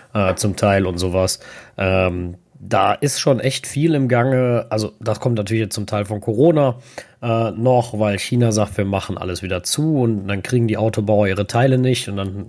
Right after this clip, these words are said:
können sie ihren Kunden die Sachen nicht ausliefern. Das ist schon ein Riesenproblem, was, was man momentan hat.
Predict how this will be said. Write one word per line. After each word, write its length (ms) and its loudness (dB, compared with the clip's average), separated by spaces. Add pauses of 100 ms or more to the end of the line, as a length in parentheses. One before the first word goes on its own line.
(140)
können 180 0
sie 120 -2
ihren 160 -2
Kunden 480 0
die 100 0
Sachen 280 2
nicht 160 -2
ausliefern. 640 0 (960)
Das 220 0
ist 180 0
schon 240 2
ein 120 0
Riesenproblem, 880 0
was, 240 -2
was 180 -8
man 100 -8
momentan 540 -6
hat. 160 0